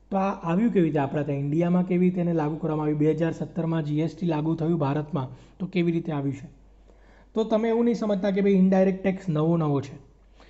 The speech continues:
ઇનડાયરેક્ટ ટેક્સ બહુ વર્ષોથી આપણા ત્યાં છે. એક્સાઇઝ,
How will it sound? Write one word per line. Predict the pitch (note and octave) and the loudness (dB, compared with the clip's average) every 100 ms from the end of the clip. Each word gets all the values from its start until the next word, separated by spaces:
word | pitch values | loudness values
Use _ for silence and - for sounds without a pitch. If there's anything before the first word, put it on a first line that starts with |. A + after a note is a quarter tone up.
| - - | -20 -4
ઇનડાયરેક્ટ | G3 A3 G#3+ G#3 G#3 G3+ - | 0 2 2 2 0 -4 -4
ટેક્સ | G3+ - | -6 0
બહુ | F#3+ F#3+ | 0 2
વર્ષોથી | F3 E3 - G3 F#3+ | 0 -2 -6 -4 0
આપણા | E3 D#3 D3+ | 0 0 -4
ત્યાં | C#3+ C3 | -2 -4
છે. | A#2+ - - - _ _ _ _ _ - | -6 -14 -20 -20 _ _ _ _ _ -2
એક્સાઇઝ, | E3 D#3+ - D#3+ D#3 | -2 -2 -4 -2 -2